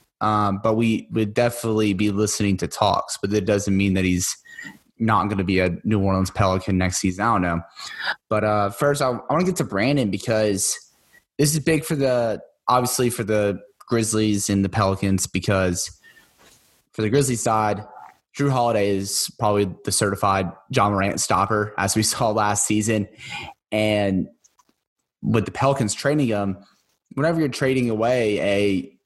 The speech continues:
valuable guard that can defend multiple positions and score twenty a game while being a primary playmaker, a good return is bound to happen. And Brandon, what would you consider a really good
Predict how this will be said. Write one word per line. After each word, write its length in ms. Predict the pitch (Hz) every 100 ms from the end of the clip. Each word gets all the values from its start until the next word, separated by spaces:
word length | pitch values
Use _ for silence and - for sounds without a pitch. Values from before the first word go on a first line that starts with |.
| -
valuable 760 | 98 107 117 110 110 101 - - _ -
guard 500 | 107 107 107 101 98
that 160 | 101 -
can 340 | 104 98 95 - - - _
defend 400 | 110 - 143 131
multiple 400 | 123 123 123 110
positions 540 | 104 101 110 - 101
and 100 | 101
score 260 | 98 - 107
twenty 360 | - 117 113 104
a 80 |
game 420 | 98 104 101 101 98 -
while 260 | 107 101 104
being 280 | 107 104 95
a 40 |
primary 460 | - 101 95 90 90
playmaker, 560 | 113 104 101 98 95 - - _ _ _ _ _ 110
a 60 |
good 220 | 117 185
return 400 | 175 131 139 135
is 80 | 110
bound 240 | 110 107 98
to 40 |
happen. 460 | 98 95 95 87 -
And 360 | 110 110 104 95 _ - - - -
Brandon, 280 | 131 135 131
what 140 | 165
would 240 | 226 214
you 60 | 320
consider 540 | - 123 - 135 135
a 160 | 135 120
really 840 | 104 98 104 123 135 147 131 107 -
good 520 | 117 120 123 123